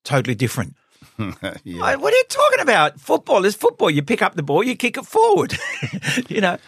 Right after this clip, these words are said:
Speaker 2: But with
Speaker 1: That
Speaker 2: that too, it doesn't matter how big the business is, whether
Speaker 1: Mm-hmm.
Speaker 2: it's big, small or indifferent,
Speaker 1: Yep.
Speaker 2: every part of that applies.
Speaker 1: Yes. Yes, I think that's the, that's probably the, w-, we have to <laughs> finish on that note,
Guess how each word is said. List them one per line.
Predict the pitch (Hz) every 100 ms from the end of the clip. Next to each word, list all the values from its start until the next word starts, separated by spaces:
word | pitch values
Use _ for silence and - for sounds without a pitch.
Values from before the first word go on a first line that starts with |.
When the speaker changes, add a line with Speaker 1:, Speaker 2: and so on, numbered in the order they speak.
| -
Speaker 2:
But | 120
with | 120 185
Speaker 1:
That |
Speaker 2:
that | 147 139 -
too, | -
it | 135 -
doesn't | 135 139 127
matter | 117 113
how | 101 120 135
big | 127 113 123 113
the |
business | 101 107 123 113
is, | 87 107 -
whether | - 95
Speaker 1:
Mm-hmm. | -
Speaker 2:
it's | -
big, | - 92 139 165 220 180 135 -
small | 254 196 120 127 135
or | 127 117
indifferent, | 110 98 127 - 87 80 -
Speaker 1:
Yep. | 120 - - _ _ _ _ _ _ _ _
Speaker 2:
every | 131 143 143
part | 135 - 123
of | 107
that | 107 101
applies. | 82 101 90 65 52 - - _ -
Speaker 1:
Yes. | 113 101 - - _ _ _ _ _ _ _ -
Yes, | 117 - -
I | -
think | 113 135
that's | 123 123 -
the, | 120 - -
that's | - 160
probably | - 151 139
the, | 120 120
w-, | - - -
we | 135 131
have | 143
to | -
<laughs> | -
finish | 165 208 -
on | 143
that | 120 -
note, | 127 139 -